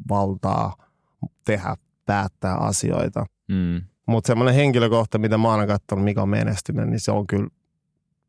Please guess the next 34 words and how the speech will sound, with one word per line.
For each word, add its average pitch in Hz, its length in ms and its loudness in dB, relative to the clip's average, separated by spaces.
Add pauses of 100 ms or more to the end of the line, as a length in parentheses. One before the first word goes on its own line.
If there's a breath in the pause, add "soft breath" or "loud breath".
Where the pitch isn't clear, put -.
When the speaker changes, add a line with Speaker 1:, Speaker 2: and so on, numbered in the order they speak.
(120)
Speaker 1:
se - 380 -4
on 98 300 0 (200)
kytköksissä - 500 -6
urheiluun. - 680 -6 (160)
Speaker 2:
Joo. 87 260 0
Speaker 1:
Ihan 98 220 -4
silleen. 95 360 -6 (440)
Speaker 2:
Joo. 85 220 0 (420)
Speaker 1:
Sekin 120 300 2
on 135 60 6
nyt 123 100 2
muuttunut, 120 540 2
mut 110 140 2
joo, 107 320 2
kyllä 113 140 2
mä 147 80 4
silleen 165 260 4
vieläkin, 147 280 4
että 117 120 0
mä 120 40 4
mietin 120 220 4
silleen 117 180 2
menestymisen 110 480 0
eka 104 140 0
asia, 98 180 0
kun 101 120 0
tulee 104 200 2
mieleen, 104 440 0
niin 104 160 -4
on 110 240 -2
niinku 110 300 -4 (640 soft breath)
joku 104 160 0
Fudiksen 101 580 -2
M - 20 0